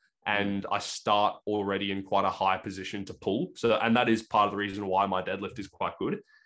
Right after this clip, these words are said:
Speaker 1: Um, but yeah, for me, as soon as I can feel that,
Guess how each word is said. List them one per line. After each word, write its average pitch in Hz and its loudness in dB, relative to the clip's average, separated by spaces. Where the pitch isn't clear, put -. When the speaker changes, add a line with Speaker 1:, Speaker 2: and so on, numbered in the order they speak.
Speaker 1:
Um, 101 0
but 117 4
yeah, 107 4
for 113 -4
me, 123 2
as 113 0
soon 160 0
as 151 0
I 143 2
can 127 -6
feel 120 -2
that, 104 -2